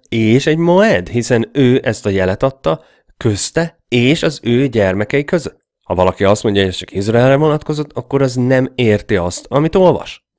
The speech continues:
Doktor Arnold Fruchtenbaum azután azt írja, hogy először is a Mózesi Szövetség részeként Isten és Izrael közötti jel volt, a szombat betartására vonatkozó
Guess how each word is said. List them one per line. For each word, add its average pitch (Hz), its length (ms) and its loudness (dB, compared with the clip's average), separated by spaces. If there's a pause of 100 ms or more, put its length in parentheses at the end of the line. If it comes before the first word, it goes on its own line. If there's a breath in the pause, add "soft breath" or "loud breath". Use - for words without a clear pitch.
(200)
Doktor 107 400 -2
Arnold 110 500 0
Fruchtenbaum 95 960 0
azután 156 440 -2
azt - 320 -2
írja, 98 520 -2 (200)
hogy 104 320 -2 (260)
először 180 420 2
is 139 140 -4
a 98 40 0
Mózesi 151 420 -2
Szövetség 139 460 -4
részeként 120 680 -2
Isten 113 560 -4
és 120 360 -2
Izrael 113 480 -2
közötti 107 480 -2
jel 90 260 0
volt, 90 400 0 (300 soft breath)
a - 100 -12
szombat 143 440 -2
betartására 104 800 -2
vonatkozó 92 560 -4